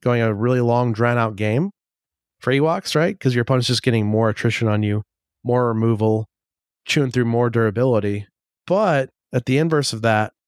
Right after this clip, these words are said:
if these trappers are still on the board, you're <laughs> getting to that trap more and more. So it's a fun treat for you while, <laughs> while everything else is going worse, as the game's getting drug out, I think. So that also adds to your puzzle box, though, of gotta keep the trappers alive, too,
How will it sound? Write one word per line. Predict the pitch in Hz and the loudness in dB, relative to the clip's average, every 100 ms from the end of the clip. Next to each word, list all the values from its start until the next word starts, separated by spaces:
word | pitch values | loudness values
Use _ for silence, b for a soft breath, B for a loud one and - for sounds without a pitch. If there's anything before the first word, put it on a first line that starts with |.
| _ | _
if | 113 113 | -4 -2
these | 123 123 | -2 -2
trappers | - 143 156 160 127 | 0 0 0 0 0
are | |
still | 117 123 | 0 0
on | 110 104 | 0 0
the | |
board, | 98 107 104 | -2 0 0
you're | 107 | -4
<laughs> | |
getting | 120 202 139 135 | -4 -2 0 0
to | |
that | 123 113 - | 2 0 0
trap | 139 127 - | 0 0 0
more | 110 117 113 | 0 2 2
and | 104 | 2
more. | 107 92 - _ _ _ - | 0 0 -6 _ _ _ -4
So | - | 0
it's | 120 143 | 0 0
a | |
fun | 127 151 135 123 117 - _ _ _ - | 0 2 2 0 -4 -8 _ _ _ -12
treat | - 160 135 - | -4 0 -2 -2
for | - | 0
you | 120 110 107 | 2 2 2
while, | 113 104 | 0 0
<laughs> | 107 | 0
while | 131 123 | 0 2
everything | 139 135 156 | 0 0 0
else | 135 - | 0 -2
is | 117 | 0
going | 139 113 | 0 0
worse, | 104 117 92 - | 0 0 -2 -4
as | 117 | -4
the | 113 | -2
game's | 127 120 | 0 0
getting | 120 104 | 0 2
drug | 117 113 | 2 2
out, | 107 107 - | 2 2 0
I | 110 | -4
think. | - 98 - _ _ _ _ - | -2 -2 -4 _ _ _ _ -4
So | 139 123 120 101 _ _ _ - 113 | 0 2 0 -2 _ _ _ -20 -2
that | 139 151 | 0 2
also | 151 - 139 | 2 2 2
adds | 123 131 - | 2 0 0
to | 131 | 2
your | 123 113 - | 2 0 0
puzzle | 135 131 | 0 0
box, | 120 117 101 - | 0 0 0 -2
though, | 110 107 | 0 2
of | 107 104 95 - - _ _ - | 0 0 -2 -6 -20 _ _ -4
gotta | 120 | -2
keep | 127 131 | -2 -4
the | |
trappers | - 131 143 117 | -2 0 2 2
alive, | 117 110 | 2 2
too, | - 147 139 | 2 0 0